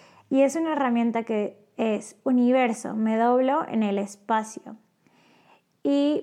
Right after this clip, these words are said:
puedes buscar, si quieres más información, como el tiempo de Einstein, que dice que reali-, realmente el espacio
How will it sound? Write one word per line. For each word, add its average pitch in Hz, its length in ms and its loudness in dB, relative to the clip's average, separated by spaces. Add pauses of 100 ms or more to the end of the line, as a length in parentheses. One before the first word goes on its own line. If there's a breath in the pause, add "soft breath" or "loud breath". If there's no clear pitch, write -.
(240)
puedes 269 280 2
buscar, 240 500 -2
si 240 140 -6
quieres 226 240 -2
más 233 200 -2
información, 220 680 -6
como 247 680 -2
el 226 240 -4
tiempo 233 340 0
de 226 120 -2
Einstein, 240 520 -4
que 240 120 0
dice 226 260 -2
que 226 120 -6
reali-, 208 440 -4
realmente 233 840 -2
el 240 120 -2
espacio 247 840 -4